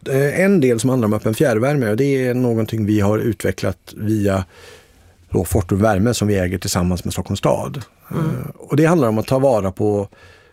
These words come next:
Speaker 1: på liksom spillenergi. Det tydligaste exemplet är ju serverhallar. När man vintertid ser hur det bara far ut ånga. De köper massor av el, förkylning, de får massa överskottsvärme som de bara släpper ut i luften.
Speaker 2: Mm.
Speaker 1: Eh, tar vi in det och växlar in det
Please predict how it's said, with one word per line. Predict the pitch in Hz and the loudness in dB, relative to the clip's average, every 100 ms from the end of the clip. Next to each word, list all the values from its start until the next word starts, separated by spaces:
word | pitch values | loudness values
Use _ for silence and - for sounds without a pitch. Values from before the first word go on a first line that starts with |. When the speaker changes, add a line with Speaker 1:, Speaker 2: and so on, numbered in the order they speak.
| _ _ _ | _ _ _
Speaker 1:
på | 113 110 | -4 -2
liksom | 110 131 - 113 | -4 -10 -10 -4
spillenergi. | - 139 101 92 104 175 87 98 _ _ | 2 2 4 2 2 0 0 -8 _ _
Det | - 123 | -10 -4
tydligaste | 143 117 131 - | 0 2 2 0
exemplet | 104 98 101 | -2 -2 -2
är | 101 | -2
ju | 87 | 0
serverhallar. | 123 90 85 127 71 - - - - - | 0 0 0 -2 -4 -8 -16 -20 -20 -4
När | 117 | 0
man | 104 | 2
vintertid | 107 90 90 113 92 | 0 0 0 2 2
ser | 110 98 | 0 0
hur | 95 | 0
det | |
bara | 95 95 | 0 -2
far | 92 131 117 107 | 0 0 2 2
ut | 92 87 | -2 -4
ånga. | 107 95 95 98 - _ - - _ | -2 -2 0 -2 -6 _ -20 -20 _
De | 120 | 0
köper | 110 104 101 | 2 2 2
massor | 104 - 107 | 2 0 0
av | |
el, | 101 98 90 | 0 0 -2
förkylning, | 113 110 101 95 95 95 - | -4 0 0 2 0 0 -2
de | 95 | -2
får | 98 | 0
massa | 95 95 | 0 -2
överskottsvärme | 87 90 92 - 90 90 | -4 -4 -6 -4 -4 -2
som | - | -2
de | 151 | 0
bara | 101 | 0
släpper | 95 - | -2 -6
ut | 92 | -4
i | 135 | -2
luften. | 143 - 160 - | -2 -4 -8 -10
Speaker 2:
Mm. | - 156 170 _ - 107 110 | -8 -8 -8 _ -2 0 0
Speaker 1:
Eh, | - - - | -2 -10 -12
tar | - 135 | -2 2
vi | 135 | 4
in | 151 165 | 4 4
det | |
och | 120 | 4
växlar | 110 - 117 | 0 -2 0
in | 123 131 | 2 2
det | 104 98 | 2 0